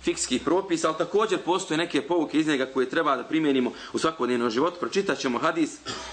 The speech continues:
molio bi, molio bi vas za pažnju, jer ima nekoliko detalja koje morate da pratite kako biste čitavu sliku kompletno dobili. Hadesena Ishaq, kale, hadesena Nadr ibn Shumejl,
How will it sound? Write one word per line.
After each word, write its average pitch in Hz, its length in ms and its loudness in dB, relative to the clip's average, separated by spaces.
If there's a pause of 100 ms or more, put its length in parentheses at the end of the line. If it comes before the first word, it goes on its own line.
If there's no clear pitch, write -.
(220)
molio 151 220 4
bi, 123 160 -2
molio 160 240 4
bi 131 60 0
vas 127 200 2
za 120 80 -2
pažnju, 147 420 2
jer 139 80 2
ima 165 220 4 (260)
nekoliko 160 380 -2
detalja 147 440 0
koje 147 140 0
morate 156 360 0
da 127 100 0
pratite 135 500 -4 (160)
kako 139 220 0
biste 123 220 -4
čitavu 147 360 0
sliku 156 320 -2 (320)
kompletno 131 460 0
dobili. 110 280 -2 (520)
Hadesena 156 600 0
Ishaq, 165 440 0
kale, 160 240 2
hadesena 135 540 0
Nadr 135 240 2 (260)
ibn 143 260 2
Shumejl, 139 420 2